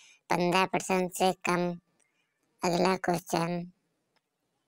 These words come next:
कौन से प्रकार की मृदाओं को यांत्रिक विधियों द्वारा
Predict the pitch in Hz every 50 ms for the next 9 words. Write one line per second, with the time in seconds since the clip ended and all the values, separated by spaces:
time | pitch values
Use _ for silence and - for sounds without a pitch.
0 | _ _ _ _ _ _ _ _ _ _ _ _ _ _ _ _ _ _ _ _
1 | _ _ _ _ _ _ _ _ _ _ _ _ _ _ _ _ _ _ _ _
2 | _ _ _ _ _ _ _ _ _ _ _ _ _ _ _ _ _ _ _ _
3 | _ _ _ - _ - - - _ _ - - _ _ _ _ - - - 185
4 | 185 196 208 208 202 202 196 - - - 196 185 185 180 185 - 165 - - 185
5 | 175 180 190 196 190 - - - 220 190 190 185 185 185 175 151 151 170 165 170
6 | 175 185 185 185 185 - 190 196 196 190 175 165 180 170 165 170 170 165 - -
7 | - 190 196 180 185 175 180 170 147 196 170 175 185 190 175 180 175 170 170 165
8 | 165 170 165